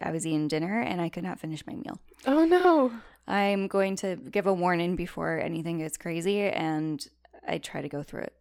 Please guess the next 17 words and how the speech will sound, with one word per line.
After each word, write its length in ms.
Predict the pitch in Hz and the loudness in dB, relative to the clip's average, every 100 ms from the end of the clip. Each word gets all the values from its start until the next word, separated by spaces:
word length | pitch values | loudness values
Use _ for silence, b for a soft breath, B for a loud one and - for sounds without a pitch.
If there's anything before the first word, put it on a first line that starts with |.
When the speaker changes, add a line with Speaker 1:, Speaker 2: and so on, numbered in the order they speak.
| - | -18
Speaker 1:
quickly. 460 | - - - 208 - _ | -16 -14 -10 -10 -12 _
Speaker 2:
Thank 220 | 233 226 - | -20 -20 -20
you. 80 | - _ | -20 _
Speaker 1:
So, 280 | - - - - - _ - | -10 -10 -10 -14 -20 _ -18
just 140 | - - | -14 -12
because 220 | - 180 | -10 -8
I, 160 | 151 - _ _ | -8 -8 _ _
no 140 | - 165 | -10 -8
one 100 | 156 | -6
needs 160 | 156 - | -8 -10
to 80 | 160 | -12
hear 180 | - - | -12 -12
that, 180 | - 226 | -8 -2
you 100 | 226 | -2
know? 140 | 208 | 0
Speaker 2:
Mm, 120 | 196 214 - | -4 -8 -10
mm-hmm. 300 | 214 208 | -8 -8